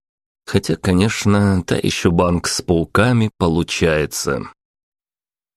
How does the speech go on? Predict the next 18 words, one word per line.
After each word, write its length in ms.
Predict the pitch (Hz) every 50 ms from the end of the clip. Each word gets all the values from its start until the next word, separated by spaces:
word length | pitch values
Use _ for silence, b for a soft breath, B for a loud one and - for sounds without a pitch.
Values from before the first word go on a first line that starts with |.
| _ _ _ _ _ -
Эдмунд, 720 | 87 92 113 120 113 110 110 110 104 104 98 90 - - -
пленный 500 | - 87 90 101 107 104 101 98 98 95
Рик 220 | 101 104 - -
Восточной 720 | 87 98 95 - - - 98 98 - - 92 82 78 80
Англии, 680 | 80 80 98 120 123 120 110 92 80 76 67 65 - - _ _ -
принёс 500 | - 92 82 80 82 98 120 123 - -
вассальную 760 | 113 110 120 - - - - 110 104 107 104 101 101 101 98
клятву 480 | - - 101 90 90 95 - - 85 90
Ярославу, 880 | 85 85 90 85 87 - - - 92 87 85 82 78 71 71 69 - - _ _ _ _ _ _ _ _ -
после 380 | 82 87 98 - - - 101
чего 320 | 92 - - 92 85 95 98
ему 220 | 92 92 92 101
была 260 | 98 92 90 87 101
возвращена 640 | 101 101 90 85 92 90 87 82 - - 90 85 87
власть 540 | 80 82 82 80 90 107 - - - - -
над 200 | 113 110 110 104
его 260 | 98 113 120 104 107
страной 600 | - - - 104 101 104 107 98 101 101 98 95